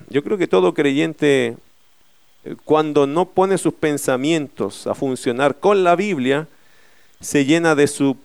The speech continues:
propios pensamientos humanos y se empieza a hundir. Por eso, hermano, es bueno leer la palabra y pensar qué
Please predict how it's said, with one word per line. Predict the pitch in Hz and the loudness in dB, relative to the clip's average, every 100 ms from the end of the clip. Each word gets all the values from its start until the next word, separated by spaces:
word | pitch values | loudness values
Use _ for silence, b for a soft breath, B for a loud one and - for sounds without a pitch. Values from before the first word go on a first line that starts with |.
| _ | _
propios | 196 220 160 | 2 2 0
pensamientos | - 151 139 135 135 123 - | 0 -2 0 -2 -2 -4 -4
humanos | 113 101 92 - - - | -4 -4 -8 -20 -20 -10
y | 110 | -8
se | 120 | -6
empieza | 107 120 107 | -4 -4 -2
a | |
hundir. | 101 92 90 - - _ _ _ _ _ _ _ _ _ _ _ | -6 -8 -12 -16 -20 _ _ _ _ _ _ _ _ _ _ _
Por | 131 | 4
eso, | 139 143 | 4 4
hermano, | 151 160 160 | 4 4 2
es | |
bueno | 123 151 143 | 2 2 4
leer | 139 143 | 2 2
la | 139 | 2
palabra | 127 123 147 139 | 2 2 2 0
y | 131 | 0
pensar | 120 113 135 131 | -2 0 0 -2
qué | - 170 185 190 | -4 -2 -2 -4